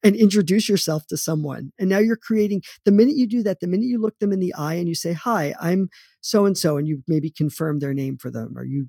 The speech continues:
are you John? Are you, you know, are you, you know, are you the patient?" And you introduce yourself to the other people. You're saying, "Okay, we're here. We're present in this room together. We're creating a relationship. We are starting our relationship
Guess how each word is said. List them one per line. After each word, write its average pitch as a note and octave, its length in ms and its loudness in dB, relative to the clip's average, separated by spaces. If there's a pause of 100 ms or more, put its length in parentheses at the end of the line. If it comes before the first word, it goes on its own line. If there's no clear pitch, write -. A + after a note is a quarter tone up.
(120)
are D#3+ 80 -4
you D3+ 140 0
John? D3+ 380 0
Are D#3 60 2
you, D3 260 2
you D#3 180 0
know, C3+ 80 -2 (400)
are D#3 80 -2
you, D3+ 180 2
you E3 200 0
know, C3 80 0
are C#3+ 100 -2
you E3+ 220 -2 (140)
the D3+ 60 -20
patient?" D3+ 320 -2
And D#3+ 100 0
you D3 100 4
introduce F3 360 0
yourself E3+ 280 -2
to F3+ 80 -4
the - 100 -2
other F3+ 180 2
people. F#3+ 340 0 (300)
You're A#3 120 10
saying, F3+ 320 6
"Okay, D#3 440 4 (320)
we're A3 180 8
here. A3+ 320 4
We're F#3+ 140 -2
present F3+ 380 0
in G#3 100 0
this G3 180 0
room F#3+ 140 2
together. F3 480 0 (240)
We're E3+ 100 4
creating E3+ 500 4
a F#3 80 -2
relationship. D3+ 720 0 (400)
We F3+ 100 2
are E3 60 4
starting E3+ 440 2
our F3 120 2
relationship D#3+ 560 -6